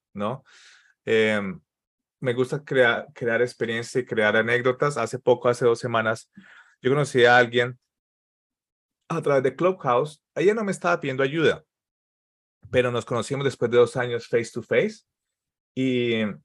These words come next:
yo vi que ella necesitaba la ayuda, pero le, le pedí un favor, le pedí un favor y me ayudó instantáneamente y yo, ella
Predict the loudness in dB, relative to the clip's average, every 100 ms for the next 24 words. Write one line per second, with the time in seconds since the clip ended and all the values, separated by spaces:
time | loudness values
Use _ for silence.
0 | _ 2 2 2 -2 -2 0 2 0 0
1 | 0 0 2 0 0 0 2 4 2 0
2 | -4 2 2 0 -8 _ _ _ -4 -2
3 | -2 -4 -6 -2 0 2 2 0 -6 _
4 | _ _ _ _ -12 -10 -8 -10 -10 -6
5 | 0 2 2 -2 -14 _ _ _ _ _
6 | _ _ 0 0 4 4 4 2 -2 -6
7 | -6 -6 -6 -4 -4 -2 -2 -2 -6 -6
8 | -2 2 2